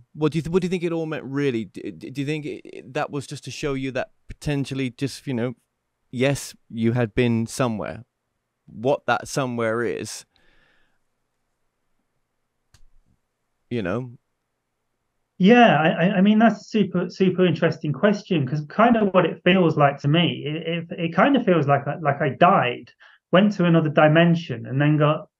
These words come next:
Speaker 2: reinserted in physical reality. It's very, very strange. I mean, obviously, I didn't, I, I, I don't know. I mean, what is death? That opens up that question. But, like, it, like,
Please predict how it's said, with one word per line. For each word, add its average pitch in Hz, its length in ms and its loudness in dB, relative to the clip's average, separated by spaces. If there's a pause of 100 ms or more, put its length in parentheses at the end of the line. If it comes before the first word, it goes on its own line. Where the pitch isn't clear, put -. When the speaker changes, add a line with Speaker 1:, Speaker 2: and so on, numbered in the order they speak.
(280)
Speaker 2:
reinserted 156 680 4
in 147 160 0
physical 156 400 -2
reality. 160 640 2
It's 131 180 -6
very, 175 420 4
very 156 220 2
strange. 160 400 0
I 147 40 0
mean, 160 140 2
obviously, 160 320 -2
I 127 100 -4
didn't, 160 420 0
I, 143 120 0
I, 147 440 -4
I 143 60 4
don't 180 160 4
know. 202 200 6
I 131 60 2
mean, 139 180 2
what 147 200 -2
is 127 100 -2
death? 156 340 0
That 123 160 -4
opens 120 240 -4
up 117 140 -2
that 147 200 0
question. 113 520 -2
But, 135 220 2 (560)
like, 156 160 4
it, 165 320 2 (320)
like, 165 340 2